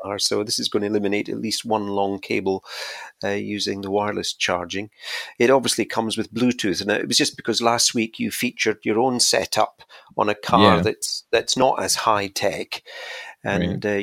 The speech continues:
Speaker 1: you've had to take, you know, fairly serious measures to, to be able to operate your tech, um, in the,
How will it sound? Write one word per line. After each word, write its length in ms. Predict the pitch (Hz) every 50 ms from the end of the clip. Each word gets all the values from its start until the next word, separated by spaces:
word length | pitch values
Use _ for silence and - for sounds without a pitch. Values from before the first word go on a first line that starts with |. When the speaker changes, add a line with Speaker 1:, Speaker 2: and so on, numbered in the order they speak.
| 107 -
Speaker 1:
you've 220 | - - 107 -
had 160 | - 117 107 -
to 100 | - 104
take, 380 | - - 110 110 - - -
you 60 | - 110
know, 220 | 104 104 101 95 _ _ _ _ _ _ - - - 349 370 339 381 392 -
fairly 560 | - - 131 120 104 107 104 101 95 - - _ _ _ -
serious 440 | - - - 123 110 113 107 - -
measures 480 | 117 113 113 107 104 104 101 95 -
to, 400 | - - 107 107 107 104 104 104 - -
to 100 | - 113
be 100 | 113 107
able 200 | 110 104 104 104
to 140 | 101 - 117
operate 460 | 113 104 98 - - 107 107 107 -
your 160 | - 113 101 98
tech, 520 | _ - - 110 101 - - - - - _ _ - - - - _ _ _ -
um, 360 | 117 107 107 110 110 110 - -
in 140 | 117 113
the, 240 | 107 107 104 101 101